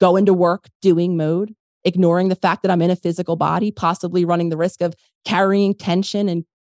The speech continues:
bringing irritability, explosivity, reactionary, you know, tendencies into my whatever experience might be that day.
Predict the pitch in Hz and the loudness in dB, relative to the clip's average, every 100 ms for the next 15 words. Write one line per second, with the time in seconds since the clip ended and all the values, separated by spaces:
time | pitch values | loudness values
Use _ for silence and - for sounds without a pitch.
0 | _ 165 175 185 196 - 185 185 185 185 | _ -2 2 4 2 2 2 4 4 2
1 | 180 185 190 180 - - 170 180 - 175 | 2 0 -2 -4 -6 -2 0 0 -2 -4
2 | 180 185 196 147 151 147 160 - 180 175 | -2 0 0 -2 -2 -2 -6 -8 -2 -2
3 | 170 175 185 202 _ - 180 - - 202 | 0 0 0 -2 _ -4 0 0 2 4
4 | 190 196 185 180 165 - 180 170 170 - | 6 4 0 -2 -2 -2 -2 -2 -2 -6
5 | - 147 170 175 180 - 165 175 180 170 | -4 2 2 2 -4 -6 -8 -6 -4 -2
6 | 151 - 180 196 202 - 226 247 262 | -2 0 2 2 -2 -2 -2 0 -4